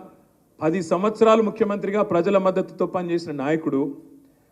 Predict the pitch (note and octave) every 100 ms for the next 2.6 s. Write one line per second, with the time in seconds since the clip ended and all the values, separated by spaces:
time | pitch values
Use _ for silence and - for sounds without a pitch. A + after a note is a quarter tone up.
0 | _ - F#3 A3 A3 A3 A3 A3 F3 F#3
1 | G#3+ - A3+ A#3 A#3 G#3+ A3 G#3 F#3 F3
2 | F3+ F3+ D#3+ F3+ D#3+